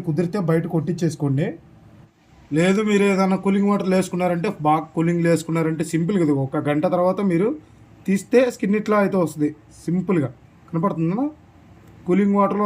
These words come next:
నానబెట్టారంటే ఇట్లా వచ్చేస్తది. నేను మ్యాక్సిమం కోడికాళ్ళనే ఇలా తీశాను. మామూలుగా మీకు చెబుతున్నా ఇంకా టేస్ట్ రావాలంటే కూలింగ్ వాటర్‌లో వేసుకున్నారంటే ఇలా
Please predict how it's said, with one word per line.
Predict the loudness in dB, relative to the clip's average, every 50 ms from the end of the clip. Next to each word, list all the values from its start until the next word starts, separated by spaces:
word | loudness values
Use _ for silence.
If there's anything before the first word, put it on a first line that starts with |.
| 0 0
నానబెట్టారంటే | 0 0 0 0 -2 -2 0 0 0 0 0 -2 -2
ఇట్లా | -2 0 0 0
వచ్చేస్తది. | 0 0 -2 -4 -2 -2 0 0 0 0 -2 -6 -10 _ _ -20 -20 -12 -4 -2
నేను | 0 2 4 4
మ్యాక్సిమం | 2 2 0 0 -2 -2 0 0 0 0
కోడికాళ్ళనే | 0 0 0 0 0 0 0 2 0 0 2
ఇలా | 0 0 0 0
తీశాను. | -2 -2 -2 -2 -2 0 -2 -2 -4 -8 -12 -20 -20 -20 -20 -20 -10 -4 0
మామూలుగా | 2 4 4 4 4 4 2 2
మీకు | 2 2
చెబుతున్నా | 0 0 0 0 0 -2 -2
ఇంకా | -2 -2 -2 0 0
టేస్ట్ | 0 0 0 2 2
రావాలంటే | 4 4 2 2 0 -2 -6 -10 -12 -16 -20 -20 _ -20 -20 -20 -20 -20 -20 -20 -12 -6 -2
కూలింగ్ | 0 0 2 2 0
వాటర్‌లో | 0 0 0 0 0 0
వేసుకున్నారంటే | -2 -2 -2 -2 -2 0 0 0 0 2 2
ఇలా | 2 2